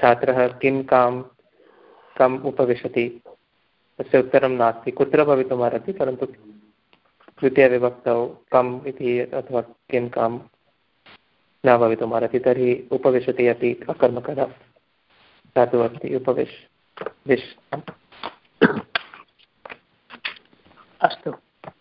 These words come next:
Speaker 2: समीचीनं। सर्वे इदानीम् उदाहरण,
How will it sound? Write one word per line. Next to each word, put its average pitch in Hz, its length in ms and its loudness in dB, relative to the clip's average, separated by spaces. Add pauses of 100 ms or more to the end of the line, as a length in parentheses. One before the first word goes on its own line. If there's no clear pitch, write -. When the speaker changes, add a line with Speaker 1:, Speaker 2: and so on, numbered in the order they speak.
(640)
Speaker 2:
समीचीनं। 160 680 -2 (1600)
सर्वे 220 300 8
इदानीम् 196 480 -2 (460)
उदाहरण, 170 520 -8